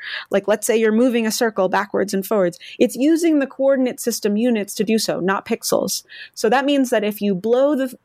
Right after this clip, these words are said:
the S V G up or shrink it down, you don't actually have to use media queries or anything to change that animation. That animation is gonna stay stable,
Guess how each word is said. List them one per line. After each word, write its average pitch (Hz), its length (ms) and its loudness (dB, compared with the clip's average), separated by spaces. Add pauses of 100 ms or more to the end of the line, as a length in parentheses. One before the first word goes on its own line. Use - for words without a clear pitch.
the - 160 0
S 233 160 0
V 226 140 -2
G 190 180 -4
up - 280 0 (260)
or 208 200 2
shrink 247 380 0
it - 160 0
down, 220 460 0 (320)
you 226 160 2
don't 359 240 2
actually 302 480 0
have 254 180 -2
to 247 80 -6
use 226 220 -2
media 247 240 2
queries 190 420 -2
or 185 100 2
anything 190 680 0 (320)
to 208 380 0
change 220 360 -2
that 196 140 0
animation. 190 640 -2 (200)
That 220 140 0
animation 247 460 0
is 196 80 -4
gonna 220 180 -2
stay 196 220 -4
stable, 190 800 -2